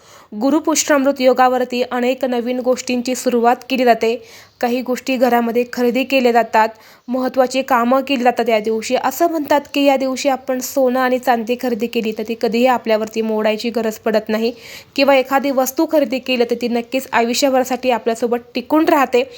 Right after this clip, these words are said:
असं म्हणतात. म्हणून आपल्याला या दिवशी जर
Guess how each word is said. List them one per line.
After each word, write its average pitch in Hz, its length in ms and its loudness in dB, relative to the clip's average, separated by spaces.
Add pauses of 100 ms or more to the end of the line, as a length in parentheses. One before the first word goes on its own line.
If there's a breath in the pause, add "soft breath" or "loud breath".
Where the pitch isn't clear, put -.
(320 loud breath)
असं 285 200 2
म्हणतात. 247 400 0
म्हणून 262 320 0 (340 loud breath)
आपल्याला 269 380 2
या 294 80 6
दिवशी 285 480 -4 (160)
जर 302 100 2